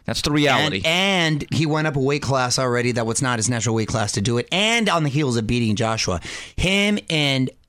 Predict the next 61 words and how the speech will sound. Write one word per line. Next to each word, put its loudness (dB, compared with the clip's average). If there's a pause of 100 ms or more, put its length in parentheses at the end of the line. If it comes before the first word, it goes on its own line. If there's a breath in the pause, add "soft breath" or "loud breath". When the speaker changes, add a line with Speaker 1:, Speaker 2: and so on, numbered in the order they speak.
(120)
Speaker 2:
Beterbiev, 0 (100)
if -2
he 2
knocks 0
out -2
Bivol, 0
would 0
be 0
the 2
only 0
guys 0
that 0
I 0
put 0
up -4
there. -2 (160)
Mount 0
Speaker 1:
Yes. 0
Speaker 2:
Rushmore. -4 (140)
Speaker 1:
Um, 2
the -2
Masses -2
meant. -2 (360 loud breath)
Uh, 0
Speaker 2:
Mm. 0
Speaker 1:
with -2
Bud's 0
dominant 0
performance, 0
I 0
think -4
the 0
best -2
version 0
of -2
Bud 2
beats -2
the -2
best 0
version 0
of -4
Pacquiao. 0 (240 loud breath)
Bud's 2
got -2
the -4
size, 0
skill, -2
and -2
timing 0
to -2
beat -2
Pacquiao, 0
which -2
is -2
why 2
Marquez 0
bothered 0
Pacquiao 0
'cause -2
of -4
timing. -2